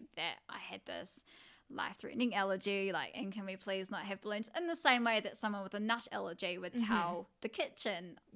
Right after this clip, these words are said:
Speaker 2: Yeah.
Speaker 1: "I am allergic to nuts. Can we not have food with nuts in it?" And they hadn't taken it seriously. And unfortunately, even though I took every single precaution that I could,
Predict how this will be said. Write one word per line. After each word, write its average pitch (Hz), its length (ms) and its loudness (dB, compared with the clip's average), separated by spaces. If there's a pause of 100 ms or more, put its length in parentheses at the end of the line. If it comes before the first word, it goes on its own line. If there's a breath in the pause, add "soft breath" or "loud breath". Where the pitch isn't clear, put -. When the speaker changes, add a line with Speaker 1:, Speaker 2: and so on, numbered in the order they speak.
Speaker 2:
Yeah. 202 100 2
Speaker 1:
"I 208 100 4
am 190 100 -2
allergic 190 340 -4
to 190 100 -10
nuts. 226 380 -2
Can 190 180 -8
we 175 100 -12
not 180 260 -10 (180)
have 190 240 -6 (180)
food 165 260 -4
with - 200 -10
nuts - 260 -4
in - 120 -12
it?" - 320 -16 (500 loud breath)
And 202 280 4
they 220 100 2
hadn't 220 260 4
taken 196 320 -2
it - 100 -8
seriously. - 960 -6
And 208 160 0
unfortunately, 190 840 -2
even 220 200 4
though 202 140 2
I 202 140 6
took 202 220 -4 (120)
every 196 280 0
single 190 280 -2
precaution 190 600 -6
that 175 120 -6
I 185 100 -4
could, 180 480 -2